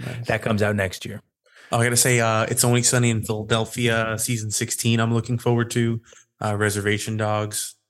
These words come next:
Speaker 1: season
Speaker 2: Yep.
Speaker 1: three, I'm looking forward to. And I think the last season of Atlanta, I don't know if it's the one that just came out or it's the one that's about to come out, but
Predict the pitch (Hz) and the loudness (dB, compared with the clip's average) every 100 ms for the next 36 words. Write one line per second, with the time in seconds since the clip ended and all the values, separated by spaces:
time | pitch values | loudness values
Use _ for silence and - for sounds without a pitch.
0 | _ - 123 117 110 107 104 104 104 104 | _ -6 -2 0 2 0 0 -2 -2 -4
1 | 104 104 _ - - - 120 113 110 120 | -6 -8 _ -18 -10 -4 0 2 4 4
2 | 120 110 104 107 107 110 107 113 110 110 | 2 2 0 -2 0 -2 -2 -4 -4 -6
3 | - - - _ _ 113 101 - 135 131 | -10 -20 -20 _ _ -2 -2 0 -4 -4
4 | 135 120 110 110 104 104 - 120 110 104 | -8 -2 0 2 2 2 2 2 2 0
5 | 107 107 117 120 - 123 143 139 120 - | 0 0 0 -2 -4 -2 0 0 -2 -2
6 | 117 117 107 101 120 - 131 143 135 110 | -2 0 0 0 -2 0 0 0 0 -2
7 | 117 104 101 - 101 101 - 123 110 101 | -2 -4 -4 -4 -2 -2 -4 -6 -4 -4
8 | - - - - - | -6 -12 -16 -16 -20